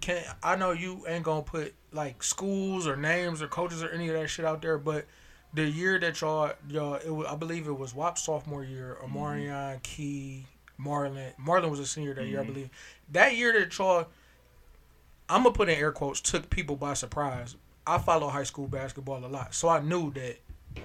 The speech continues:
Speaker 1: y'all niggas was gonna be like that.
Speaker 2: Mm-hmm.
Speaker 1: Um, that year, like, let's touch on a lot of the people that ducked y'all. Like, what? Like, how did that feel? Like, as, as a, like, honestly, as a coach, bring, having a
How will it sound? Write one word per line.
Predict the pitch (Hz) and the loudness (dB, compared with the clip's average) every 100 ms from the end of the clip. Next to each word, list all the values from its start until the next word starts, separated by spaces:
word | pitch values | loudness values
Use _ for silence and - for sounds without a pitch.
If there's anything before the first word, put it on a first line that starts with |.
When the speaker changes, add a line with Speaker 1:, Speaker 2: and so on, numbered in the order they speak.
| - - - - | -12 -14 -8 0
Speaker 1:
y'all | 156 170 | 2 2
niggas | 147 135 | 0 -4
was | 131 | -8
gonna | 120 143 | -6 -6
be | 135 | -6
like | 127 113 - | -10 -12 -14
that. | 107 - | -18 -14
Speaker 2:
Mm-hmm. | - 98 92 107 | -12 -12 -10 -4
Speaker 1:
Um, | 160 160 147 127 113 - - - - - - | 0 0 -2 -8 -12 -16 -20 -20 -20 -20 4
that | 165 240 180 | 8 8 8
year, | 185 185 175 - - - - - | 0 0 -2 -6 -20 -20 -20 -2
like, | 175 165 151 | 4 4 4
let's | 220 220 - | 4 2 0
touch | - 233 214 - | 0 0 0 -2
on | 175 180 175 165 151 - - 156 | -2 2 2 0 -2 -10 -8 -6
a | |
lot | 156 170 185 | 0 2 2
of | 175 | 2
the | 160 | -2
people | 139 190 185 170 160 147 - 147 | 0 -4 -2 -2 -4 -6 -10 -4
that | 185 139 | -4 4
ducked | 135 285 - - | 10 10 8 -4
y'all. | 139 107 - | -4 -6 -6
Like, | 160 156 135 135 | -4 -4 -6 2
what? | 190 269 - - | 4 4 0 -6
Like, | 185 190 | 0 2
how | 165 254 | 6 6
did | 233 165 | 6 6
that | 247 - | 4 2
feel? | 147 143 | -6 -2
Like, | 165 175 | -2 0
as, | 196 | 0
as | 202 208 185 | 4 4 4
a, | 147 - | -2 0
like, | 185 170 - | 4 4 8
honestly, | 208 226 202 165 156 | 10 10 8 -2 6
as | 196 214 | 6 6
a | |
coach, | 170 - 180 - - - - - - | 2 2 0 0 -10 -16 -20 -20 -2
bring, | 160 202 | 2 4
having | 202 208 208 | 6 8 8
a | 185 | 4